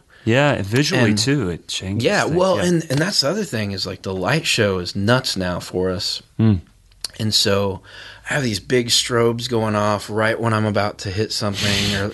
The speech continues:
Speaker 2: or, or when I have that moment of indecision and everything goes black and then light right before I'm about to hit it.
Speaker 1: Mm-hmm.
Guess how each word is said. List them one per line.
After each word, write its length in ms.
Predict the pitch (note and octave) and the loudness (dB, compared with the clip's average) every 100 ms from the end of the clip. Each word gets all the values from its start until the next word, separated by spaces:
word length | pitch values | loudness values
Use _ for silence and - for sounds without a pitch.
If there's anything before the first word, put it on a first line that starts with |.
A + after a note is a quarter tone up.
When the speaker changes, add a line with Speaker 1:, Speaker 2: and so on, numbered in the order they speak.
| - | 0
Speaker 2:
or, 260 | G#2 F#2+ F2 - - - - - - | 2 2 -2 -14 -18 -18 -20 -12 -2
or 100 | A2+ | 0
when 160 | A#2 | 2
I 80 | A2 | 0
have 280 | G2+ B2+ B2+ | 2 0 2
that 180 | A#2 G#2 | -2 0
moment 320 | A#2 A#2+ A#2 | 0 2 0
of 100 | G#2+ | 0
indecision 680 | A2+ G#2+ - B2 A2+ A2+ G#2+ | -2 0 0 0 0 0 0
and 100 | G#2+ | 0
everything 360 | G#2+ G#2 A2 | 0 0 0
goes 200 | G#2+ A2 | 0 -2
black 460 | G2+ G#2+ G#2+ A2 - | 0 0 2 2 0
and 100 | G2+ | 0
then 280 | A2 G#2 F#2+ | 2 0 -4
light 340 | G#2+ G#2+ A#2 G2+ | -2 2 2 2
right 160 | A#2 G#2+ | 0 0
before 220 | - A2+ | 0 0
I'm 80 | G#2+ | 2
about 220 | G#2+ G#2 | 0 0
to 60 | |
hit 220 | F2+ A#2 A#2 | -2 2 2
it. 200 | A2+ - | 0 2
Speaker 1:
Mm-hmm. 320 | A2 G2+ | 2 4